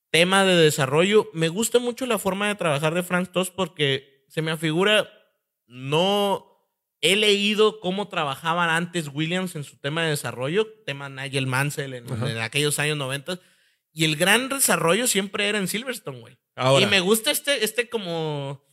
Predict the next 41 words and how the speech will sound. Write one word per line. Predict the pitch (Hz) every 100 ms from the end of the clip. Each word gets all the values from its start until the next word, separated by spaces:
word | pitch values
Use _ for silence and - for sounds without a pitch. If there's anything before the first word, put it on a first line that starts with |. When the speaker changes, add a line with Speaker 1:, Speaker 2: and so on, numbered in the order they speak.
| _
Speaker 1:
misticismo, | 160 175 - - 175 180 180
¿no, | 147 165
güey? | 185 214 196
De | 156 123
que | 120 113 - _ -
Speaker 2:
Lo | 160
interesante | 165 165 175 170 214 226 233
es | 214
lo | 233
que | 226
mencionas, | 196 175 202 170 151 175 - -
de | 143
lo | 151
que |
mencionas | 151 147 165 165
es | 170 -
que | 185 - _ _ _ _ _ _ _ -
el | 135 135
ingeniero | 127 139 160 233
de |
Williams | 165 180 185 170
dice, | 175 143 - _ _
"Si | -
las | 147 147
actualizaciones | 156 143 135 208 277 - - _ _
funcionan | 151 151 - 214 220 151 160 - _ _ _ _ _
como | 151 147 135
se | 143
supone | 143 - 214 254
que | 202
van | 190 220
a |
funcionar, | 196 180 165 147 208 139
nos | 135
vamos | 175
a | 170
quitar | 156 156
de | 165
encima | 175 175
entre | 170 160 147
uno | 226 226 220 -